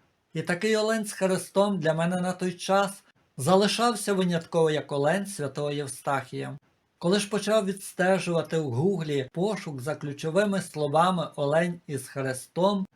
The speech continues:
відразу ж вийшов на сторінку у Вікіпедії про святого Губерта, і тоді ж з'ясувалося, що шістнадцяте листопада, тобто вчорашнього дня, коли я працював над цим відео,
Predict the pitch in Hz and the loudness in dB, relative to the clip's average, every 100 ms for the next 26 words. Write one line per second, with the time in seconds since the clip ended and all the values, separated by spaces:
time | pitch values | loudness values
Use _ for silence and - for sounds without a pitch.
0 | _ - 147 143 147 175 202 208 180 190 | _ -6 -2 2 4 4 4 0 -2 -2
1 | 202 - 190 190 180 - 175 190 180 180 | -2 -2 -2 -2 -4 -2 0 0 0 0
2 | 175 170 175 - 156 170 170 175 175 156 | 0 -2 -4 -2 2 4 4 2 0 -4
3 | 131 147 143 160 165 147 196 185 165 - | -4 -6 -4 0 0 0 0 2 0 0
4 | 143 135 127 _ _ - 147 147 135 127 | 0 0 -2 _ _ -8 -8 -4 -4 0
5 | 214 190 196 190 190 202 196 208 214 196 | -2 -2 0 0 0 -2 2 4 4 0
6 | - 160 143 139 _ _ _ - 156 139 | -2 -2 -2 -2 _ _ _ -6 -4 -4
7 | - 135 - 165 196 208 202 196 185 180 | -4 -10 -6 2 2 2 -2 0 -2 -2
8 | - 175 175 165 156 143 - _ _ - | -6 -6 2 4 4 0 -8 _ _ -8
9 | 139 123 143 123 143 139 165 202 196 196 | -8 -4 -6 -4 -4 0 2 2 -2 -2
10 | 180 170 180 180 180 170 170 170 165 - | -2 0 -4 -4 -2 0 2 2 0 -2
11 | 156 165 170 165 165 160 - 165 156 135 | -6 -4 0 2 2 2 -4 -6 -4 -4
12 | 160 156 156 151 | -2 2 2 0